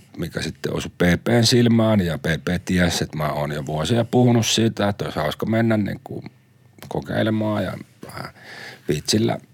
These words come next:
mennä sinne mukaan ja, ja sitten sille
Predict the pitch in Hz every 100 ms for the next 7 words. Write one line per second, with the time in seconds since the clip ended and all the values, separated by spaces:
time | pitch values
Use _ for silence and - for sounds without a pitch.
0 | - 113 113 110 - 110 104 107 110 -
1 | 104 98 87 - - - - - - -
2 | - - - 82 78 - - 78 87 78